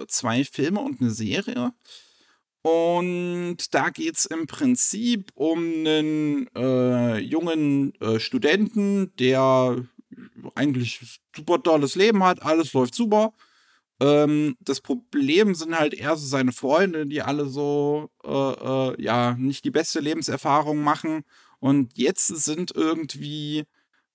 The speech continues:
äh, zwei Millionen Yen verschwunden gegangen, die für einen Ausflug, also einen, einen,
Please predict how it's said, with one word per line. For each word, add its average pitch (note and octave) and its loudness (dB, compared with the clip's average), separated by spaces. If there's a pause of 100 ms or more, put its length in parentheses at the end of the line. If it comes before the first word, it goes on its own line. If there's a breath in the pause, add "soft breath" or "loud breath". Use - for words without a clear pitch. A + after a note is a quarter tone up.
äh, C3 2
zwei D3 0
Millionen G3+ 4
Yen A3+ 0
verschwunden E3+ -4
gegangen, E3 -4
die D#3+ -8
für - -4
einen C#3 2
Ausflug, C3+ -4
also A#2+ -2
einen, A#2+ 2
einen, A#2 -2